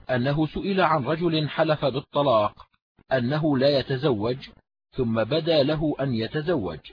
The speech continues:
هل له رخصة بأن يأخذ بقول الفقهاء الذين رخصوا في هذا؟ فقال عبد الله بن المبارك:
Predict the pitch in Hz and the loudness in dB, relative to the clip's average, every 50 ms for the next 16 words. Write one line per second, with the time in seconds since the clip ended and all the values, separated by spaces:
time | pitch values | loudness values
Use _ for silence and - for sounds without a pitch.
0 | - _ _ _ _ _ _ _ - 160 165 110 120 151 165 180 175 180 208 - | -20 _ _ _ _ _ _ _ -2 0 0 2 0 0 0 2 2 0 0 -2
1 | - - 202 196 - 196 190 175 165 170 165 147 147 123 151 156 - - - 165 | -2 -2 -2 0 0 0 0 0 0 0 -2 -2 -2 -2 -2 -4 -4 -4 -4 -4
2 | 147 151 135 123 127 127 - 165 170 151 131 131 120 107 - 131 127 - - 120 | -2 -2 -2 -2 -2 -4 -2 -2 -2 0 0 -2 -2 -2 -4 -8 -6 -4 -2 -2
3 | 120 139 151 147 139 - 131 131 120 117 123 117 104 127 139 139 120 113 113 139 | 0 2 2 2 2 2 0 -2 -4 -2 -2 -4 -4 -4 -6 -4 -4 -2 -2 -4
4 | - - - 127 - 135 120 110 120 127 117 101 117 123 120 110 110 123 151 170 | -4 -4 -4 -6 -4 -4 -6 -8 -6 -8 -8 -6 -4 -4 -4 -4 -2 -2 -4 -4
5 | - _ _ _ _ _ _ _ _ - 101 - - 202 220 208 175 143 135 123 | -6 _ _ _ _ _ _ _ _ -10 -8 -6 -2 0 2 4 6 6 6 4
6 | 113 127 123 117 127 147 156 147 123 117 117 110 101 98 101 101 135 151 151 139 | 2 0 -2 0 0 0 0 -2 -2 -4 -4 -2 -2 -4 -2 0 2 2 4 4
7 | 127 120 | 2 0